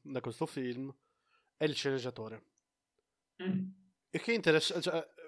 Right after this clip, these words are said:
Speaker 1: eh, questo qua è un altro punto fuori dalla curva, che è Aaron Sorkis. Aaron Sorkis, ehm, lui lavora nel teatro, non so cosa lui ha fatto al teatro, però lui è divenuto famoso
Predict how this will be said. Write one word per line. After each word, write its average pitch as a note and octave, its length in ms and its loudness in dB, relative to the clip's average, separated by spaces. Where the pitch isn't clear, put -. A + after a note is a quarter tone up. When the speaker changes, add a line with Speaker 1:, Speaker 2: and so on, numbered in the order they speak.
Speaker 1:
eh, D#3+ 100 -6
questo F3+ 220 6
qua G3+ 100 6
è G#3+ 40 8
un E3+ 80 8
altro C#3+ 320 4
punto F3 300 0
fuori C#3+ 240 4
dalla B2 220 2
curva, A#2+ 480 -6
che - 240 0
è - 40 8
Aaron D3+ 240 8
Sorkis. B2 760 0
Aaron C#3 320 0
Sorkis, - 840 0
ehm, C3 720 -4
lui D3 200 2
lavora C3+ 300 4
nel B2+ 180 -2
teatro, D#3+ 640 4
non C3 200 -6
so C#3 120 -2
cosa B2+ 160 0
lui B2 100 0
ha B2 40 0
fatto B2+ 180 -6
al A#2 100 -6
teatro, C3+ 360 2
però C3+ 260 4
lui C#3+ 180 2
è D3 60 4
divenuto C3 320 -2
famoso A#2+ 520 -4